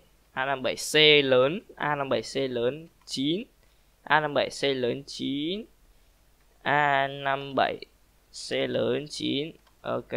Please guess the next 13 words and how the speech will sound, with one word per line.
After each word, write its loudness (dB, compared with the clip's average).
A -6
năm -6
bảy, -4
C -12
lớn -6
chín. -6
Ờ, 0
M -4
nhỏ -4
một, 0
M -8
nhỏ -6
một. -4